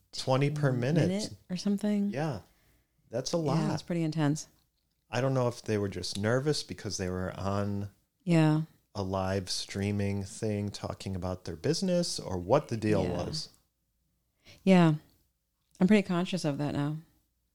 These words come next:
Speaker 1: So, <clears throat> throat clear, sorry.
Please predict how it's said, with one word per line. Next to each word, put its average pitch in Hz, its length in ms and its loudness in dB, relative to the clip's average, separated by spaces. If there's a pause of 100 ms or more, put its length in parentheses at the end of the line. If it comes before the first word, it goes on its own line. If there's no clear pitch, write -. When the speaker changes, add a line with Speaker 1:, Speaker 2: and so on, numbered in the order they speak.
(1800)
Speaker 1:
So, 107 680 6 (1160)
<clears throat> - 40 -10 (1600)
throat 104 320 -2
clear, 90 440 -6
sorry. 92 540 -6